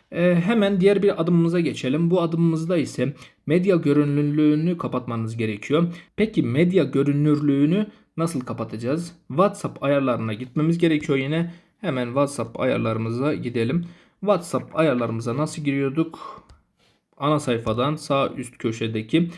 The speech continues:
üç noktaya tıklıyorsunuz. Ayarlar bölümüne bir kere basıyorsunuz. Buraya bastıktan sonra sohbetler bölümünden medya görünürlülüğünü kapatıyorsunuz. Yani aynısını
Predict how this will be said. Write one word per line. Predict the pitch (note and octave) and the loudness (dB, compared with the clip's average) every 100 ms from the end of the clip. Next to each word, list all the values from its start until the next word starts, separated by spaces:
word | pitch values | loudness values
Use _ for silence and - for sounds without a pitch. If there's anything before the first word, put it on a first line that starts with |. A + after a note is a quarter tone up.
| - _ G#3 | -18 _ -6
üç | E3+ C#3+ | -4 -2
noktaya | B2 B2 A#2 A2+ | -4 -2 -2 -4
tıklıyorsunuz. | - C#3+ C#3+ C#3+ D#3 D3+ | -6 -2 0 -2 -4 -4
Ayarlar | B2 B2+ B2+ C#3 B2+ | -4 0 0 0 0
bölümüne | A#2+ G#2+ A2+ E3 E3+ - - - | -2 -2 -2 -2 -2 -8 -18 -14
bir | - | -2
kere | B2 C#3+ | 0 2
basıyorsunuz. | C3 A#2+ A#2+ A2 - D#2 - _ _ | 0 -2 -4 -4 -6 -14 -16 _ _
Buraya | C3+ D3+ F#3 | 2 4 4
bastıktan | F3 E3+ E3+ F3 E3+ | 2 0 -4 0 0
sonra | E3+ C#3+ A2+ C3+ E3+ - - _ | 0 -2 -2 -2 -2 -6 -20 _
sohbetler | - D3+ D3+ E3+ E3+ F3+ E3+ | -2 -2 0 -2 0 0 0
bölümünden | C#3 C3 B2 A2+ A2+ C#3 F3 E3+ - - | 2 2 2 -2 -2 0 0 -2 -10 -4
medya | F3 E3+ A#2+ | 0 0 0
görünürlülüğünü | A2 C#3 D3 C#3 C#3+ C#3 C#3 C3+ C#3 E3 G3 G3 | 0 2 2 2 0 0 -2 0 2 2 0 -2
kapatıyorsunuz. | D3+ C3+ B2 A2 G2+ - E2+ C#3+ | -2 -2 -2 -4 -6 -10 -6 0
Yani | E3+ C3 G2+ - | 2 2 -4 -4
aynısını | F#3 G3+ D#3 - - D3+ G3+ | 0 0 0 -2 -6 -4 -6